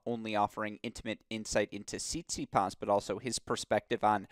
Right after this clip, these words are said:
the challenge that is facing Nick Kyrgios. And you're absolutely right, because for two people who cover tennis, as you and I do, I've said this in prior episodes, our friends, whenever there's a moment in tennis that breaks into the mainstream,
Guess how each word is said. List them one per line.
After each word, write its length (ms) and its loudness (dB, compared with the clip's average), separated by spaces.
the 80 2
challenge 560 2
that 260 6
is 300 0
facing 580 -2
Nick 220 -6
Kyrgios. 680 4
And 380 2
you're 180 12
absolutely 680 10
right, 280 8
because 600 10
for 200 2
two 180 2
people 300 6
who 120 6
cover 360 8
tennis, 560 2
as 180 10
you 140 2
and 100 2
I 140 6
do, 380 0
I've 140 0
said 180 4
this 200 -2
in 80 -6
prior 360 6
episodes, 680 0
our 160 12
friends, 680 2
whenever 320 2
there's 180 2
a 40 0
moment 540 2
in 200 -2
tennis 360 0
that 200 0
breaks 280 2
into 200 -8
the 80 -2
mainstream, 640 -4